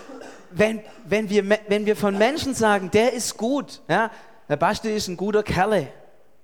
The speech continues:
weil er mit mir nach München gefahren ist, um die Geschwister von Indien abzuholen“, ja,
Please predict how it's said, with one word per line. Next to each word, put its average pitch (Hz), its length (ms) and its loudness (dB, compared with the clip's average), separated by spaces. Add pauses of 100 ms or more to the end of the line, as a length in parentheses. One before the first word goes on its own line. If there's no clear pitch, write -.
(360)
weil 156 160 0
er 202 60 2
mit 202 160 0
mir 202 360 4 (280)
nach 180 140 0
München 240 380 2
gefahren 196 400 4
ist, 170 180 2
um 160 140 -6
die 165 200 -2
Geschwister 214 440 -2
von 185 160 0
Indien 214 340 0
abzuholen“, 135 640 -2 (240)
ja, 180 180 -2